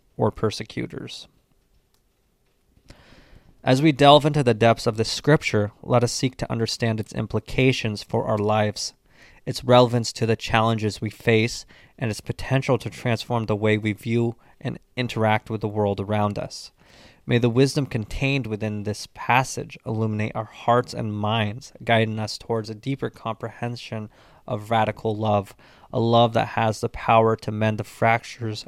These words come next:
of our divided world. So let's, let us now take a moment to ponder these words, to let them resonate within us, and to prepare our hearts for the exploration that lies ahead.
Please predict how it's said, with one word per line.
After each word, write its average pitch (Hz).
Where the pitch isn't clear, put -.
of 113
our 104
divided 104
world. 113
So -
let's, 110
let 120
us -
now 117
take 123
a 113
moment 110
to -
ponder 104
these 98
words, 113
to -
let 123
them 107
resonate 113
within 117
us, 110
and 123
to -
prepare -
our 117
hearts -
for 113
the 104
exploration 110
that 107
lies 104
ahead. 107